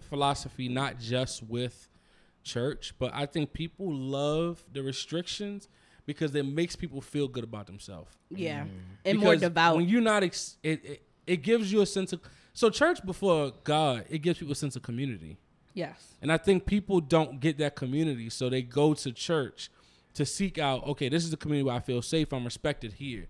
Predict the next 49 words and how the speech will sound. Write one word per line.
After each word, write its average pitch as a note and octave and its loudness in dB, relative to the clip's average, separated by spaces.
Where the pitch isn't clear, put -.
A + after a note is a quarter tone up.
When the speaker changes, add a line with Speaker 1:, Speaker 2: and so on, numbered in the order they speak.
Speaker 3:
Church C#3 -14
is D3+ -14
community. A2+ -14
Speaker 1:
Church F3 6
Speaker 2:
Mm-hmm. F3+ 4
Speaker 1:
is D#3+ 2
community. E3+ 4
Speaker 2:
Yeah. F4 -2
Speaker 1:
But F3 8
the D#3+ -2
same F3+ 2
token G3+ 4
is D3 0
that D#3 4
don't D#3+ 4
mean D#3+ 2
you D3 -2
come D3 0
here C#3+ 2
to B2 -6
hurt C#3+ -2
other B2 -6
people. A2 -12
Speaker 2:
Right. D#3+ -8
Speaker 1:
And D#3 2
the D#3 2
one F3 4
biggest F#3+ 4
thing F3 2
about C#3+ 2
church F3 0
also C#3 0
is A2 -6
I - -10
always C3+ 0
tell B2+ -4
people, A#2+ -8
if C#3 -4
you're F#3 2
coming D#3+ -2
just D#3+ 0
to D3+ -4
see F3 0
the C#3 -4
other C#3+ -2
people, C3 -10
like, D3 -4
the E3+ 2
whole A#3 8